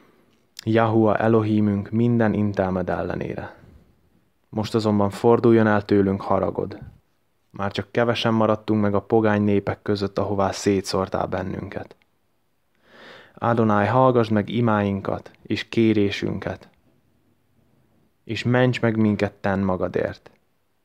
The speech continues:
Hadd találjunk kegyelmet azok színe előtt, akik elhurcoltak bennünket,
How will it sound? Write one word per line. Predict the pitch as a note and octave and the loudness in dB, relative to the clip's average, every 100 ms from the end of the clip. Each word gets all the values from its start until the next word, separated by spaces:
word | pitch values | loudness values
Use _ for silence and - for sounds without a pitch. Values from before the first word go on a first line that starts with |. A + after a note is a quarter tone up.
| _ _ _ _ _ | _ _ _ _ _
Hadd | - A#2+ B2 | -2 0 0
találjunk | - A#2 A2 G#2+ G2+ | 2 2 4 2 2
kegyelmet | A2 G#2+ G#2 G2 G2 | 2 2 2 0 0
azok | A2 A2 - | 0 0 -4
színe | - G#2+ G#2 | -2 2 2
előtt, | G2+ G#2 G2 - | 2 2 2 0
akik | G2+ G2+ | -4 -4
elhurcoltak | - A#2 A2 A2+ G2+ G#2 G2 G2 G2 | -2 0 2 2 2 0 0 -2 -2
bennünket, | G2+ G2+ G2 G2+ G2 G2+ | -2 0 -2 -4 -6 -8